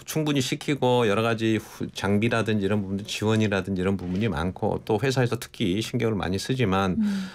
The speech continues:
Speaker 1: 삼십 인 이하 사업장, 예, 이 부분들이 전체의 한 육십칠 퍼센트 정도 차지한다고 합니다.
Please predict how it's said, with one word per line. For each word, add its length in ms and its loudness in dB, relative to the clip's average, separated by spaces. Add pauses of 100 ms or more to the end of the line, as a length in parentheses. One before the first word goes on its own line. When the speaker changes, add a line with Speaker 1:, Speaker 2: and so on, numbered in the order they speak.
(160)
Speaker 1:
삼십 460 0
인 140 4
이하 240 4
사업장, 640 -2 (1000)
예, 180 2
이 140 0
부분들이 680 2
전체의 920 2
한 220 0
육십칠 420 -4
퍼센트 380 -2
정도 240 -10
차지한다고 560 -6
합니다. 360 -12